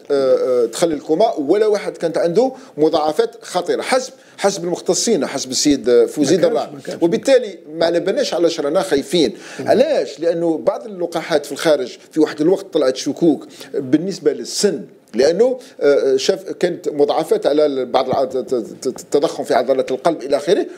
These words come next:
Speaker 1: ولكن لحد الان حسب، حسب الدراسات الاوروبيه، لا، ال-،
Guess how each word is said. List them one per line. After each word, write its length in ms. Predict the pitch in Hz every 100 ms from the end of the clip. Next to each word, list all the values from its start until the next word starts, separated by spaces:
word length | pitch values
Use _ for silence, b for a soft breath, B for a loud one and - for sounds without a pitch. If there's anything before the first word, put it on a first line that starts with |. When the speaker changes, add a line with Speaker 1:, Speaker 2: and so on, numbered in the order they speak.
| B 175
Speaker 1:
ولكن 320 | 240 233 156
لحد 280 | - 247 214
الان 380 | 156 139 131 - B
حسب، 360 | - 139 139 135
حسب 240 | - 107
الدراسات 500 | 110 135 170 214 185
الاوروبيه، 640 | 165 147 147 214 165 180 - B B
لا، 280 | 175 240 170
ال-، 280 | 139 139